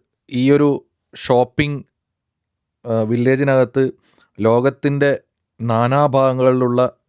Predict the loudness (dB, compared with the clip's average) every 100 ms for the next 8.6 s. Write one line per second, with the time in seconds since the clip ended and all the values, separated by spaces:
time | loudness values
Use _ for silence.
0 | -6 -6 -2 0 0 0 0 0 -2 -2
1 | -4 -6 _ _ -6 -2 0 0 0 -2
2 | -4 -6 -14 -20 _ _ _ _ _ _
3 | _ _ -4 0 2 2 0 -2 -2 0
4 | -2 0 2 2 2 0 0 2 0 0
5 | -4 -2 0 0 0 -4 -4 _ _ _
6 | _ -2 0 2 0 2 2 0 0 2
7 | 4 4 2 0 -4 -4 _ _ _ _
8 | -12 -2 0 0 -2 -2